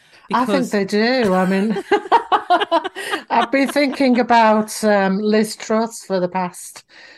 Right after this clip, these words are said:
Speaker 1: couple of days, and she's doing that thing that female politicians are probably instructed to do, which is to lower the pitch. And because if you lower the pitch, you sound more serious. But what that does to the voice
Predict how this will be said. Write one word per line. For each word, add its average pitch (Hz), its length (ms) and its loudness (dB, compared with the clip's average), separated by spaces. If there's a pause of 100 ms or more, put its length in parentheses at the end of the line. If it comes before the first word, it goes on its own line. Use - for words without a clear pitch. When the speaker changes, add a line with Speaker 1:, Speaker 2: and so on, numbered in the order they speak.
(160)
Speaker 1:
couple 214 320 -2
of 175 160 -4
days, 190 600 -4
and 175 180 -6
she's 208 180 -8
doing 269 280 -4
that 208 220 -6
thing 190 320 -4
that 190 180 -8
female 190 500 -4
politicians 185 680 -8
are 190 60 -8
probably 214 640 -6
instructed 180 800 -6
to - 220 -18
do, 156 460 -6 (420)
which 196 200 -4
is 185 140 -2
to 190 140 -2
lower 190 360 2
the 170 120 -2
pitch. - 600 -8 (840)
And 190 160 -2
because 196 320 -2
if 196 180 -4
you 196 140 2
lower 214 300 2
the 208 100 0
pitch, 208 420 -4
you 233 140 0
sound 202 460 0
more 202 180 0
serious. 170 640 -4
But 196 180 -6
what 220 220 -2
that 220 240 -2
does 196 220 -2
to 185 100 -6
the 175 100 -2
voice 190 580 -2